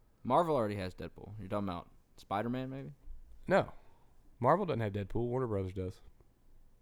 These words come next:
Speaker 1: Marvel made the first Deadpool movie.
Speaker 2: I thought Warner Brothers did.
Speaker 1: Uh-uh. I think,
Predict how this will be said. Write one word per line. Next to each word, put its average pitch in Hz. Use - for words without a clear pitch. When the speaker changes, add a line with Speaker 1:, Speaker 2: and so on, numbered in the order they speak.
Speaker 1:
Marvel 214
made 202
the 180
first 190
Deadpool 196
movie. 92
Speaker 2:
I -
thought 147
Warner 156
Brothers 104
did. 92
Speaker 1:
Uh-uh. 123
I 110
think, 214